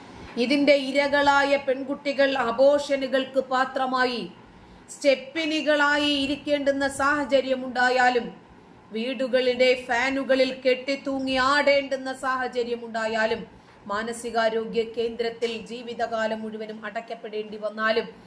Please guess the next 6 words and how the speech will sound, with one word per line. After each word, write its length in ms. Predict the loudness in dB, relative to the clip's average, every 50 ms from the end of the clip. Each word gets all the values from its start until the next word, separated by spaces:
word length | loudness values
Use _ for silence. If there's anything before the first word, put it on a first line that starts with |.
| -20 -16 -12
അവരത് 580 | -10 -6 -6 -4 -4 -4 -4 -6 -8 -10 -10
നെഞ്ചു 420 | -12 -12 -12 -12 -14 -12 -10 -10 -10
പിളർന്ന് 520 | -10 -10 -8 -4 -4 -4 -4 -4 -8 -12
പുറം 360 | -12 -12 -10 -10 -10 -10 -8
ലോകത്തോട് 600 | -10 -12 -12 -10 -12 -14 -12 -12 -10 -10 -10 -10
വിളിച്ചു 340 | -12 -12 -12 -14 -12 -12 -12